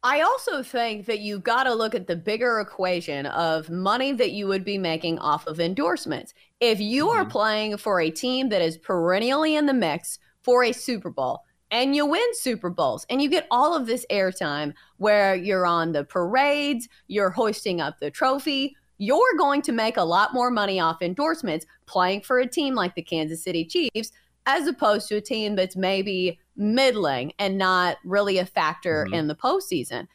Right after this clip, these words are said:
Speaker 1: Because if you look at the endorsements for Travis Kelce, like, I can't even read 'em all 'cause he has so many.
Speaker 2: Right.
Speaker 1: McDonald's, Papa John's, Nike,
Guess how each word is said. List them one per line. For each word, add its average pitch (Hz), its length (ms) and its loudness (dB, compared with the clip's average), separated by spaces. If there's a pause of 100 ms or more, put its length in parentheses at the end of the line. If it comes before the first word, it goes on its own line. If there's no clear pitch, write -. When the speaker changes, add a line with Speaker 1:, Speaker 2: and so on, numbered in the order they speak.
(160)
Speaker 1:
Because 269 280 0
if 254 100 0
you 262 120 2
look 330 180 0
at 480 40 0
the 339 140 4
endorsements 233 640 0
for 214 140 -2
Travis 180 420 0
Kelce, 220 540 -2 (300)
like, 254 120 2
I 302 80 6
can't 349 300 2
even 311 160 2
read 285 260 2
'em 247 120 2
all 147 280 -4
'cause 240 260 2 (220)
he 254 160 0
has 302 260 0
so 285 160 0
many. 339 220 0
Speaker 2:
Right. 110 160 0 (320)
Speaker 1:
McDonald's, 262 640 2
Papa 269 300 0
John's, 262 400 0
Nike, 208 640 -4